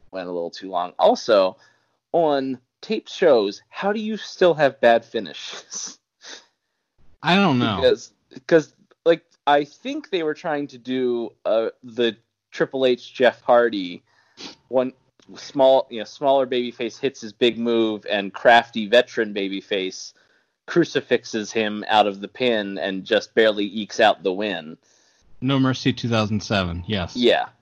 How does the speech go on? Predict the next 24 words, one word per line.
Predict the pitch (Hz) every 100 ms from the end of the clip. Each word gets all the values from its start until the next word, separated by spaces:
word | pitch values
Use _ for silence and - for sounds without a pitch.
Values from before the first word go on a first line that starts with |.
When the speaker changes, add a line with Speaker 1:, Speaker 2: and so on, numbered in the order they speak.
| -
Speaker 1:
an | 104
incredible, | 104 - 175 127 95 76 - -
incredible | - - 254 180 107 90
match, | 62 50 - - - _
and | 110 101
Jeff | 160 165
should | - 143
have |
won | 113 92
that | 73 -
night. | 67 52 _ _ _ _ _ _ _ 87
Um, | 90 78 76 76 71 73 _ _ _ _
but | 147 123 -
anyway, | 139 120 90 - _
<laughs> | -
but | - - - - - _ _ _ - - _ - 139
I | 135
digress. | 120 110 - 87 - - - _ _ _ -
Uh, | 107 104 -
but | 131 -
instead, | 127 117 - - 143 151 135
it | 127
was | 120 110
like | 110 107